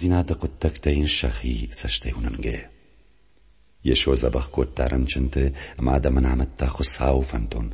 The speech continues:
ساردمی دەک. ژەخمەر خشتی تەریغەت چنتە، شەفتت تە فێرڤەژن کەنمە. فەلەز شاو ژەردادەم شێ شەفت فێت توی.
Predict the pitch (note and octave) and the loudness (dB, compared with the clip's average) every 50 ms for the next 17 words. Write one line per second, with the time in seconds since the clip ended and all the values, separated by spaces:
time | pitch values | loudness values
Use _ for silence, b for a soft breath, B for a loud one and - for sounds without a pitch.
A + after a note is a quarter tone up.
0 | G1+ B B B B - - - C2 B1+ A#1+ B1 A1+ A#1 A#1 A#1 - - - - | -10 B B B B -4 -2 0 0 0 0 0 -2 -4 -4 -4 -4 -8 -12 -12
1 | - - - - - _ _ _ _ _ B B B B B B B B B B | -18 -20 -20 -20 -20 _ _ _ _ _ B B B B B B B B B B
2 | B1+ C2 D#2+ E2+ - - D#2+ F2 F2 - - F2 E2 - - E2 E2+ F2+ F2+ F2+ | 2 4 4 4 6 4 4 4 4 4 0 -2 -2 0 0 2 2 2 2 0
3 | B B B B B B B - - - D#2+ E2 E2+ E2 F2+ F#2 E2 E2+ E2 - | B B B B B B B -2 2 4 4 6 6 4 2 2 2 2 0 0
4 | - - - C2+ A#1+ A#1 - - - - - - - - - - B B B B | -2 -4 -2 -2 -2 -2 -4 -6 -8 -10 -10 -14 -18 -20 -20 -20 B B B B
5 | B B - - - - - - C2+ C2 - - - - - - - - - C2+ | B B -4 0 0 2 4 2 2 0 0 -4 -6 -6 -4 -2 -4 -2 0 -2
6 | C2 B1+ - - - A#1 A1 - - A#1+ A#1 A#1 G#1+ G#1 - - - - - - | 0 0 0 -2 -2 -2 -2 -4 -4 -4 -4 -4 -4 -4 -6 -8 -14 -20 -20 -20
7 | _ - - _ _ _ _ - - _ _ b b b b b b b b b | _ -20 -20 _ _ _ _ -20 -20 _ _ b b b b b b b b b
8 | b b b b - - - E2+ E2+ F#2+ F#2 F2 G2 - - - - E2+ F2+ G2 | b b b b -12 2 4 6 6 6 6 4 2 4 4 2 4 4 4 4
9 | G2+ G2 F#2+ E2+ G2+ G2 F#2+ E2+ F#2 F#2+ F#2+ F2 - F2 F2+ F2 - - D#2 D#2 | 2 2 0 0 0 0 2 4 4 4 4 4 2 2 2 2 0 0 0 0
10 | - - - D2 - - - - - C#2 C2+ - - - - A#1 - - | 2 2 0 -2 -2 -6 -10 -4 -2 -2 -2 -2 -6 -10 -6 -6 -4 -4